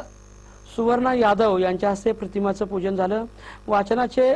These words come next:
व वाचन प्रेरणा दिनाचे महत्त्व सांगून दररोज वाचन झाले पाहिजे व आपला व्यक्तिमत्व विकास साधला पाहिजे, असे सहाय्यक शिक्षिका श्रीमती माणिक नागावे यांनी व्यक्त केला. सहाय्यक शिक्षिका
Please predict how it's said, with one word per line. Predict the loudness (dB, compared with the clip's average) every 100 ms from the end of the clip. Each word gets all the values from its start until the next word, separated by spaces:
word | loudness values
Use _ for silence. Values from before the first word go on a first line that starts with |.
| -2 -12 -20 -20 -20 -20 -20 -20 -4
व | 2
वाचन | 2 2 0 -2
प्रेरणा | -4 -2 0 0
दिनाचे | 0 0 0 0
महत्त्व | 0 -2 -2
सांगून | -2 -2 -2 -2 0
दररोज | 0 2 0 -6 -16 -20 -16 -2
वाचन | -2 0 -2
झाले | -2 -2
पाहिजे | 0 0 -2 -6 -8 -18 -20 -20 -20 -20 -4
व | 2
आपला | 2 4 2
व्यक्तिमत्व | 2 0 -2 -2 0 0
विकास | -2 0 0 0
साधला | -2 -2 0
पाहिजे, | 0 0
असे | -2 -2 -4
सहाय्यक | -2 -2 -2 -6
शिक्षिका | -10 -8 -2 -2 -2 -8 -20 -20 -8
श्रीमती | -2 -2 0
माणिक | 0 0 -2 -6
नागावे | -4 0 0 0 0 -4 -12 -20 -8
यांनी | -4 -2 -4 -8 -20 -8
व्यक्त | -8 -6 -6
केला. | -4 -4 -6 -16 -20 -20 -20 -20 -20 -20 -20 -20 -20 -20 -20 -20 -20 -20 -20 -20 -4
सहाय्यक | 2 2 2
शिक्षिका | -6 -4 0 4